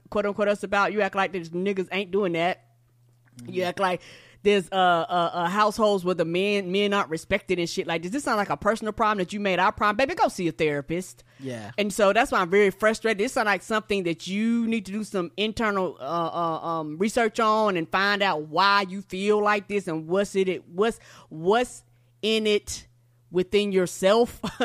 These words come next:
Speaker 1: <laughs> to make you want to lash out at us when we, as a collective, did not do this to you. You know, you have issues with women <laughs> and you have issues with, with, with, with, uh, your family.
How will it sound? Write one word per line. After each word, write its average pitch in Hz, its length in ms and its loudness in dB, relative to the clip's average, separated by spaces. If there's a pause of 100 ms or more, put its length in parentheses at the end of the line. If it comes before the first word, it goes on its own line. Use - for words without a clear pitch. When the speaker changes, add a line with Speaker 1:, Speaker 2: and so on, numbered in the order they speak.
Speaker 1:
<laughs> - 300 -20
to 196 140 0
make 202 360 0
you 190 160 -4
want 185 360 -2
to 196 120 -6
lash 175 460 0
out 165 200 -2 (220)
at 185 180 0
us - 440 0 (260)
when 160 200 0
we, 262 800 4 (160)
as 202 220 2
a 196 80 -2
collective, 220 760 2
did 220 140 2
not 190 280 0
do 233 140 2
this 247 160 0
to 233 120 -2
you. 269 400 4 (1040)
You 202 220 2
know, 185 600 4
you 214 180 2
have 233 240 2
issues 202 240 -6
with 175 140 -2
women 247 460 4
<laughs> - 20 -20
and 233 200 4
you 233 100 6
have 208 260 4
issues 196 360 -4
with, 170 220 0
with, 170 240 -2
with, 165 260 -4
with, 170 260 -6
uh, 160 320 -4
your 170 160 -4
family. 247 540 -2